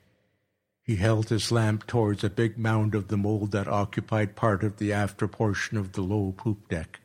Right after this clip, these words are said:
a little foresight of where there came a two-foot-high break to a kind of second and loftier poop that ran away aft to the taffrail.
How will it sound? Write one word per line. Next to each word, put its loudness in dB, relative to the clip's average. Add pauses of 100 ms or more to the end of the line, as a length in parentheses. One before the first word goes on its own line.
(760)
a 2
little 4
foresight 4
of -4
where 4
there 4
came 2
a 2
two-foot-high 2
break 0
to -2
a -4
kind -2
of -6
second -2
and -2
loftier -4
poop -14 (560)
that 2
ran 4
away 2
aft 0
to -2
the -4
taffrail. -6